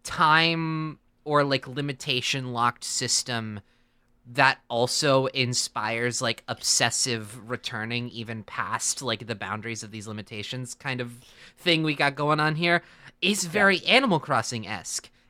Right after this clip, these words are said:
Speaker 1: And
Speaker 2: Mm-hmm.
Speaker 1: earlier, it was brought up as a point that, uh, twenty twenty Twitter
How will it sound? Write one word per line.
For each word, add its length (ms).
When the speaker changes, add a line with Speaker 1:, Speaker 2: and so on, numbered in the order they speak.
Speaker 1:
And 160
Speaker 2:
Mm-hmm. 160
Speaker 1:
earlier, 640
it 140
was 240
brought 260
up 140
as 160
a 80
point 420
that, 300
uh, 420
twenty 340
twenty 320
Twitter 480